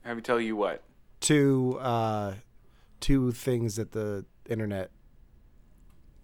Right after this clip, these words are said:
Speaker 2: talks
Speaker 1: That, that
Speaker 2: about.
Speaker 1: the internet thinks about the movie?
Speaker 2: Yeah.
Speaker 1: So first of all, I have seen whether the wife li-, or whether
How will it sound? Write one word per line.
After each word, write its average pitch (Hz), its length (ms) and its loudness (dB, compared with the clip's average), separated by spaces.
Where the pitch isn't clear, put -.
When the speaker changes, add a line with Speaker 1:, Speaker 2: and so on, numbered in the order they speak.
Speaker 2:
talks 117 160 0
Speaker 1:
That, 131 120 6
that 123 80 -2
Speaker 2:
about. - 80 0
Speaker 1:
the 131 80 4
internet 120 300 4
thinks 123 200 -2
about 117 160 2
the 120 80 0
movie? 117 220 0
Speaker 2:
Yeah. 104 200 -2
Speaker 1:
So 185 120 -12
first 262 260 2
of 139 80 4
all, 113 360 6
I 160 180 6
have 208 200 -2
seen 107 480 -6
whether 127 440 6
the 123 120 2
wife 113 440 2
li-, 123 200 0
or 113 140 4
whether 113 480 6